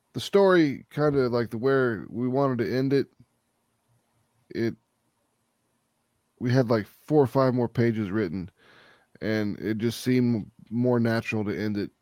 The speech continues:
at page twenty-eight or twenty-six or whatever it is than it did at page thirty-two.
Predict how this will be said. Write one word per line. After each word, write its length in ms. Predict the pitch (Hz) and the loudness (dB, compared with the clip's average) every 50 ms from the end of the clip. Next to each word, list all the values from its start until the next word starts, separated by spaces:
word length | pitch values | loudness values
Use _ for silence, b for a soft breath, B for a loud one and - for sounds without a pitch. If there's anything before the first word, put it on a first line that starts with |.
| _ _ - 50 50 - | _ _ -20 -20 -16 -14
at 140 | 69 - - | -14 -12 -6
page 260 | - 113 107 101 - | -4 -2 -2 -2 -4
twenty-eight 680 | - - 117 107 101 101 98 92 90 92 95 - _ - _ _ _ _ _ _ _ _ _ - | -8 -8 -6 -4 -2 -2 0 0 0 0 -2 -4 _ -14 _ _ _ _ _ _ _ _ _ -12
or 100 | - - | -10 -10
twenty-six 800 | 101 - - 107 104 101 98 - - 92 87 92 - - - - | -10 -6 -4 -2 -2 -2 -2 -4 -4 -2 -2 -2 -4 -6 -12 -12
or 60 | 92 85 | -8 -6
whatever 380 | 90 92 90 92 90 92 92 | -4 -2 0 0 0 0 0
it 60 | 90 | -2
is 340 | 90 90 90 98 98 - - _ b b b b b b b b - | -2 -2 -2 -2 -4 -6 -10 _ b b b b b b b b -2
than 160 | 110 113 110 | 0 2 2
it 140 | 104 90 80 | 0 -2 0
did 360 | 104 104 104 101 101 98 92 _ b b b b b b b b b b | 0 0 2 2 0 -2 -4 _ b b b b b b b b b b
at 160 | - 78 - | -6 -6 -2
page 380 | - 113 104 95 95 90 - - | 0 0 2 2 0 -2 -4 -4
thirty-two. 800 | - 110 101 95 85 78 - - 113 104 95 87 82 78 98 104 | 0 0 0 0 0 -4 -4 -2 0 0 2 0 -2 -4 -6 -8